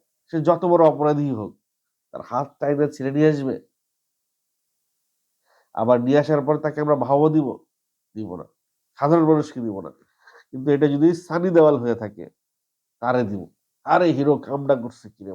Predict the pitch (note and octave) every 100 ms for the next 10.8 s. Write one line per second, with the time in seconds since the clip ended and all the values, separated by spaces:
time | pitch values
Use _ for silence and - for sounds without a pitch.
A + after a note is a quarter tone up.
0 | F#2 A#2+ C3 A#2+ G#2 _ _ _ - F#3
1 | F#3 _ E3 - C#3+ D#3+ _ - - _
2 | _ _ _ _ _ _ _ _ _ _
3 | _ - _ _ C3+ C3+ B2 A#2+ _ _
4 | _ - G3+ - A3 G3+ - E3+ D3 A#2+
5 | A2+ - G2+ G2+ G#2 G#2+ - G#2+ F#2 -
6 | G2 - D#2+ _ _ _ _ _ - C3+
7 | C3 D3 - D3 D3+ D3+ D3+ C3+ A2 A2
8 | B2 A#2 A#2 A#2+ - _ _ _ - A#2
9 | C3 C3 B2 C3 C3+ A#2+ A#2 A#2+ - B2+
10 | - B2 G#2+ G2 G2 A#2+ C#3